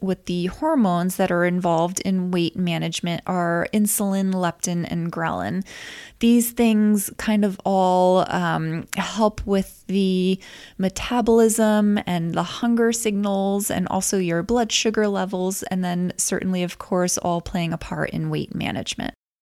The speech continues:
So this brings me to the next thing I wanted to answer for you, why you may not be able to keep the weight off. One of the reasons is that, as you may have guessed, just based on what I just discussed,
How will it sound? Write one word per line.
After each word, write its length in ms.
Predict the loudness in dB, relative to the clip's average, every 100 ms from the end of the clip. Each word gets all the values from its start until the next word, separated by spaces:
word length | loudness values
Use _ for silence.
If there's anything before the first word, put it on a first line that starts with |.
| _ _ _ _ _ _ _ _
So 280 | 2 4 6
this 340 | 6 2 -2
brings 400 | 0 2 4 4
me 220 | 2 2
to 180 | 0 -2
the 120 | -2
next 440 | 0 0 0 -4 -4
thing 480 | -2 -2 0 -2 -2
I 160 | -2 0
wanted 320 | 0 -2 -2
to 120 | -2
answer 360 | -2 -2 -2 -4
for 280 | -2 -2
you, 340 | 0 0 0 -2 _ -6
why 400 | -2 0 2 2
you 240 | 4 6
may 240 | 6 4 4
not 400 | 2 0 -4 -2
be 180 | 0
able 200 | 0 0
to 180 | -2 -4 -6
keep 340 | -8 -8 -8 -16 -8
the 100 | -4
weight 460 | -2 -2 -4 -6 -10 -4
off. 520 | -4 -4 -8 -14 -20 -20 _ _ _ _ _
One 320 | 0 4 6
of 140 | 4 4
the 160 | 2
reasons 640 | 4 6 4 4 0 2 0
is 240 | -2 -4
that, 340 | -2 0 -2 -4 -10
as 320 | -4 -2 2
you 80 | 4
may 160 | 4 4
have 180 | 2
guessed, 420 | 0 2 2 0 -2
just 240 | -2 0
based 240 | 0 2
on 140 | 2 2
what 140 | 4
I 80 | 2
just 240 | 2 -2
discussed, 600 | 0 -2 0 0 0 -2